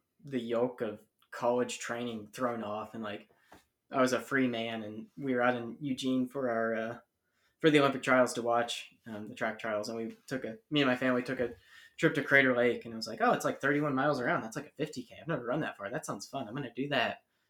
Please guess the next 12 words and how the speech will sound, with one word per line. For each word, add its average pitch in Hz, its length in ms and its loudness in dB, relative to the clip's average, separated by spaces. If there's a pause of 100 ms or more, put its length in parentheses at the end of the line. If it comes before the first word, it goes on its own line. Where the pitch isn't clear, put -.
(180)
And 127 100 -2
then 127 100 4
I 113 100 0
did 139 260 0
that 101 320 -4
and 104 280 -10 (280)
super 110 420 -12 (140)
duper 117 320 -8
hurt 120 200 -12
myself - 360 -12
doing - 200 -18
it, - 140 -20